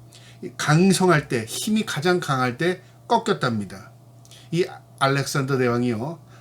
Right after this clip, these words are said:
나이가 서른세 세, 아, 세상을 떠납니다. 그가 가장 강성할 때 세상을 떠났습니다. 우리가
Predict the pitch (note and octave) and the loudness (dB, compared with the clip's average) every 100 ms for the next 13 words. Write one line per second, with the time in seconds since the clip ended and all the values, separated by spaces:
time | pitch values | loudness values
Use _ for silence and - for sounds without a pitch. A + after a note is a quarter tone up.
0 | - B2 B2 C#3 C#3+ C#3+ C3+ C#3+ B2+ D3 | -6 -2 0 -2 -2 -4 -2 -2 -2 0
1 | F#3 - - - G#2 G2+ C3+ B2 A#2 A#2+ | -2 -4 -18 -14 -10 -6 -4 -4 -4 -4
2 | C3 A#2 G#2 F#2+ F#2 - - - - D3 | -4 -4 -4 -10 -16 -20 -20 -12 -2 2
3 | F3+ - - C3 E3 D3+ G#2 - - D#3 | 2 0 -6 2 2 2 -4 -4 0 2
4 | E3 E3+ D#3 C3+ D3+ D#3 D#3 C3+ B2 C3+ | 2 0 -2 -2 -4 -2 -2 -2 -4 -4
5 | A#2 A2+ A#2 F#2+ F#2+ - - - - - | -6 -6 -10 -10 -16 -20 -20 -20 -20 -8
6 | C3+ C3+ F3+ D#3+ | -4 2 2 2